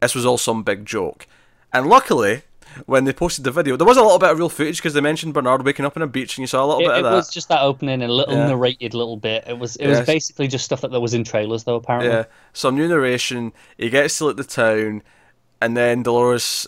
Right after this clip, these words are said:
Speaker 1: and, uh, Clementine are at, at the, at the piano, uh,
Speaker 2: Yeah.
Speaker 1: and it just, they start singing "Never Gonna Give You Up," and
Speaker 2: Yes.
Speaker 1: it's hilarious.
Speaker 2: They, they rickrolled all of Reddit.
Speaker 1: It was, it was good. Uh,
Speaker 2: It was,
Speaker 1: yeah.
Speaker 2: and then, and then we had a, a dog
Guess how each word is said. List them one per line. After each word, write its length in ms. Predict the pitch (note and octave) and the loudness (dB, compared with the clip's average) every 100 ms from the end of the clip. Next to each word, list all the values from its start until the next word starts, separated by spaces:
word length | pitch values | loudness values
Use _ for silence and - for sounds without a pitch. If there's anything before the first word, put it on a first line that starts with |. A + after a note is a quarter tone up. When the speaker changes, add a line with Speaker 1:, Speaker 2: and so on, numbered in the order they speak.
| - | -8
Speaker 1:
and, 340 | G#2+ G#2+ G#2+ G#2 | -6 -4 -4 -2
uh, 440 | G2+ G2+ G2 G2 - _ - - | 0 2 0 -2 -6 _ -20 -20
Clementine 600 | - A#2 A2 G2+ G#2+ G2 | -2 0 0 -2 -4 -2
are 100 | G2+ | 0
at, 220 | F2 C#2 F2 | -2 -2 -2
at 180 | G2 | -2
the, 320 | F#2+ G2 G2 G2 | -2 -6 -6 -6
at 120 | F#2 F#2 | -6 -6
the 60 | |
piano, 600 | - G2 F#2+ F#2+ F#2 F#2 _ - | -10 -8 -6 -4 -6 -10 _ -10
uh, 240 | G2 G2 F#2+ | -4 -4 -4
Speaker 2:
Yeah. 80 | G2 _ _ G2 | -8 _ _ -2
Speaker 1:
and 340 | G2+ G2 F#2+ - | -2 -2 -6 -12
it 120 | A2 | -12
just, 220 | A2 - | -10 -10
they 60 | A2 | -8
start 240 | - G#2+ - | -4 -2 -2
singing 400 | F#2+ F#2+ F#2 F2+ | -6 -6 -8 -12
"Never 300 | - F#2+ G2+ | -14 -10 -10
Gonna 100 | G2 F#2+ | -8 -8
Give 160 | G2 | -8
You 220 | F#2 F#2 | -6 -6
Up," 180 | F#2 - - _ - | -6 -8 -16 _ -4
and 400 | G2 F#2 F#2 F#2+ | -2 -2 -4 -10
Speaker 2:
Yes. 180 | - - | -14 -10
Speaker 1:
it's 180 | G2 G2 | -8 -8
hilarious. 480 | F#2+ F#2 F#2 A2+ - | -6 -6 -4 -4 -2
Speaker 2:
They, 140 | A#2 | -2
they 60 | G#2 | 0
rickrolled 500 | A#2+ B2+ B2+ B2+ A2+ | -2 -2 0 2 2
all 160 | A2 A2 | 0 0
of 80 | |
Reddit. 260 | G2+ F#2+ - - _ _ _ _ _ _ - | -2 -6 -10 -14 _ _ _ _ _ _ -2
Speaker 1:
It 120 | B2 | 0
was, 160 | C#3 | 0
it 80 | B2+ | -2
was 140 | C#3 B2+ | -6 -6
good. 200 | A2 - - - | -8 -8 -14 -10
Uh, 340 | A#2+ A2 A2+ A2 - - - E3 | -4 0 2 0 -4 -14 -12 -2
Speaker 2:
It 20 | |
was, 280 | D3 A2+ A2 | 2 2 2
Speaker 1:
yeah. 60 | C3 | 0
Speaker 2:
and 80 | |
then, 120 | C3+ C#3+ | 0 0
and 120 | B2+ | 0
then 120 | B2+ | 0
we 80 | B2+ | -2
had 260 | A2+ B2 A#2 | 0 0 2
a, 240 | A2+ A#2+ | 0 -2
a 60 | A2 | -2
dog 400 | A#2+ A#2 A2+ | 0 0 0